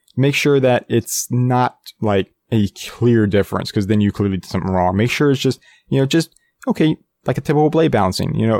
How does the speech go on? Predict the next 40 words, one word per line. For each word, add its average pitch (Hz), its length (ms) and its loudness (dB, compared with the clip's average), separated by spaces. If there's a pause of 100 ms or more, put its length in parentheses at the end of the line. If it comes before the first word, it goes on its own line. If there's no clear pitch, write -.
(120)
but 117 240 -2
you're 123 100 0
just 120 180 0
gonna 123 140 0
add 113 220 0
a - 20 0
few 120 220 0
more 110 120 0
pieces 104 220 -2
of 98 120 -2
heat 117 180 -2
shrink 95 280 -4
or 95 360 0 (580)
maybe 107 220 2
a 98 80 2
dot, 107 380 -2
dot 110 180 2
of 101 60 -2
C 110 260 2
A 104 100 4
or 95 80 2
something 95 400 -2
on 98 120 2
the 92 60 0
very 95 200 0
tip - 240 -4
of 90 80 -6
one, 90 320 -2 (240)
just - 240 -2
to 113 60 -2
keep 113 260 -4
that 101 180 0
balance 95 420 -2 (380)
proper. 92 480 -4 (680)
Uh, 101 440 2
and 104 300 0 (200)
that, 104 220 -2
that's 120 180 -2
about 147 300 0
it. 107 340 -2